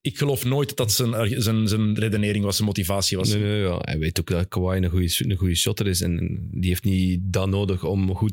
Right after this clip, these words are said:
Speaker 2: een goede match te spelen.
Speaker 1: Maar ik, ik denk dat het puur ook, dat hij dat ge-, zo gezegd heeft, omdat hij niet op zijn eigen borst wil slaan en hij wil die complimenten
Speaker 2: Ja,
Speaker 1: ook niet
Speaker 2: ook, ja.
Speaker 1: krijgen.
Speaker 2: Ja.
Speaker 1: Dat hij weet dat iedereen gaat zeggen, "Maar geweldig gedaan,
Speaker 2: Ja.
Speaker 1: Pop. Ah, prachtig dat je dat doet."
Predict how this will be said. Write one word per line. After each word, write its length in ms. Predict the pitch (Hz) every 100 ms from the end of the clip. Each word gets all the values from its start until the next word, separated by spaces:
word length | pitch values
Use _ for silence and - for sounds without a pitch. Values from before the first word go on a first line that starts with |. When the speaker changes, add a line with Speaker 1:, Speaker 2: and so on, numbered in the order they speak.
| -
Speaker 2:
een 120 | 104
goede 180 | 90 95
match 200 | 95 104
te 80 | -
spelen. 260 | - 110
Speaker 1:
Maar 100 | 92
ik, 140 | 151 139
ik 120 | 165
denk 120 | 147
dat 200 | 139 127
het 100 | 90
puur 320 | 143 165 165
ook, 440 | 156 135 - - - _
dat 160 | 127 113
hij 160 | 123
dat 180 | 113 101
ge-, 260 | - 123 120
zo 140 | 120
gezegd 340 | 107 90 135 -
heeft, 240 | 151 -
omdat 300 | 120 110 110
hij 380 | 113 110 104 - _ _ _ _ _ - - -
niet 240 | - 104 127
op 60 |
zijn 140 | - 113
eigen 200 | 107 92
borst 220 | 127 135
wil 120 | 143
slaan 160 | 123 127
en 40 |
hij 120 | 117 110
wil 100 | 113
die 100 | 113
complimenten 480 | 123 131 131 123 123
Speaker 2:
Ja, 40 |
Speaker 1:
ook 40 | 117
niet 100 | 95
Speaker 2:
ook, 40 |
ja. 60 | 101
Speaker 1:
krijgen. 320 | 92 90 80 _
Speaker 2:
Ja. 280 | - 113 113 - _ _ - -
Speaker 1:
Dat 100 | -
hij 140 | 120
weet 120 | 131
dat 120 | 156 151
iedereen 240 | 147 143
gaat 160 | 135 120
zeggen, 200 | 147 131
"Maar 120 | 143
geweldig 420 | 127 147 165 156
gedaan, 340 | 139 139 143
Speaker 2:
Ja. 140 | 117 -
Speaker 1:
Pop. 180 | - _ -
Ah, 200 | - 139
prachtig 360 | 170 170 - 147
dat 120 | 151
je 60 |
dat 140 | 143 123
doet." 440 | 165 - - -